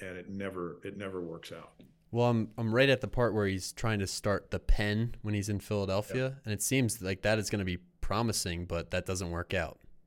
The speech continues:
Speaker 1: Right. I mean, I don't wanna spoil it for you, but, uh,
Speaker 2: <laughs>
Speaker 1: <laughs>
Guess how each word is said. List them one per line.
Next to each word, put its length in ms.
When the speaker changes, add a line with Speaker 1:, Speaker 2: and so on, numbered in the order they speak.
Speaker 1:
Right. 280
I 40
mean, 140
I 40
don't 140
wanna 140
spoil 340
it 80
for 180
you, 160
but, 540
uh, 80
Speaker 2:
<laughs> 80
Speaker 1:
<laughs> 0